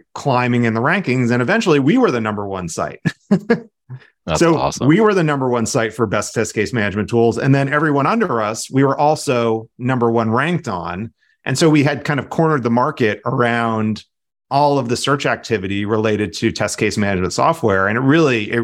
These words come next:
Speaker 1: really worked well for us. I mean, we grew that company from a million when I joined to, to twenty million in, like, two years.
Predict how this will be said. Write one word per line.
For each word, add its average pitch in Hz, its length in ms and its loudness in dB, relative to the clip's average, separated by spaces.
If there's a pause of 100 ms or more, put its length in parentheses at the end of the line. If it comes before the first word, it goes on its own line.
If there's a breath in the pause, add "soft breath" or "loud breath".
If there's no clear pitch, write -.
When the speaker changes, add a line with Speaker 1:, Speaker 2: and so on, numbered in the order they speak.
(120)
Speaker 1:
really 147 420 2
worked 104 300 0
well 98 180 -2
for - 220 -6
us. 120 120 -6
I 117 40 0
mean, 107 140 4
we 131 320 2 (260 loud breath)
grew 131 160 4
that 120 160 0
company 113 320 0
from 110 180 -2
a 104 80 0
million 123 760 0 (260)
when 113 160 -4
I 123 180 0
joined 110 680 -2 (100)
to, 104 460 0
to 92 100 -4
twenty 135 320 0
million 101 420 0
in, 101 100 -2
like, 104 280 -2
two - 240 0
years. 104 600 0